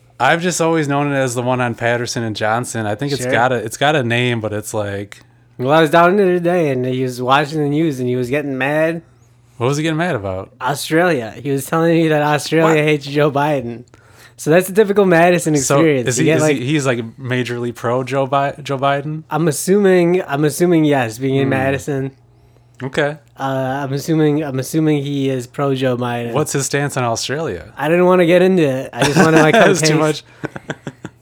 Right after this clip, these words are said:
Speaker 2: Uh,
Speaker 1: You don't wanna go that deep.
Speaker 2: yeah,
Speaker 1: Yeah,
Speaker 2: I
Speaker 1: he
Speaker 2: didn't, I don't, I didn't really care.
Speaker 1: He struck me with this one, like,
Speaker 2: But
Speaker 1: quote.
Speaker 2: he
Speaker 1: He quoted something so harsh, like, to me one time, like,
Speaker 2: Yeah.
Speaker 1: that, like, I, it always sticks with me.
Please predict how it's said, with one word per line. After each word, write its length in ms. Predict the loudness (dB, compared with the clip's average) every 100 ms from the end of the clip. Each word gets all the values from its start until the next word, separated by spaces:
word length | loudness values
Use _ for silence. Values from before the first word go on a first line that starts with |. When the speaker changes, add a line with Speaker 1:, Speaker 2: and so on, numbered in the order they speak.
| _ -4
Speaker 2:
Uh, 600 | 0 2 2 2 0 0
Speaker 1:
You 60 | 0
don't 160 | 0
wanna 160 | 0 0
go 120 | 0
that 180 | 0 -2
deep. 300 | -6 -6 -8 _ _ _ _ _ -6
Speaker 2:
yeah, 180 | -2
Speaker 1:
Yeah, 120 | 2 4
Speaker 2:
I 40 | 4
Speaker 1:
he 60 | 2
Speaker 2:
didn't, 120 | 2
I 120 | 2
don't, 100 | 4 4
I 40 | 4
didn't 220 | 6 4
really 360 | 4 4 4
care. 440 | 2 0 2 2 0
Speaker 1:
He 120 | 0
struck 340 | 0 0 0
me 120 | 0 -2
with 140 | -2
this 160 | -4 -4
one, 340 | -2 -2 -2
like, 160 | -2 4
Speaker 2:
But 240 | 4 6
Speaker 1:
quote. 160 | 4 0
Speaker 2:
he 180 | -6 -6
Speaker 1:
He 140 | -6
quoted 460 | -4 -2 -2 -2 -4
something 300 | -6 -6 -6
so 260 | -4 -4 0
harsh, 420 | 0 0 -4 -6
like, 140 | -6
to 80 | -6
me 140 | -6 -4
one 200 | -6 -4
time, 420 | -4 -2 -4 -4
like, 120 | -2
Speaker 2:
Yeah. 80 | 0
Speaker 1:
that, 100 | -2
like, 140 | -2 -4
I, 120 | -4
it 160 | -4 -4
always 240 | -4 -4
sticks 280 | -6 -8 -6
with 200 | -8 -6
me. 320 | -6 -8 -10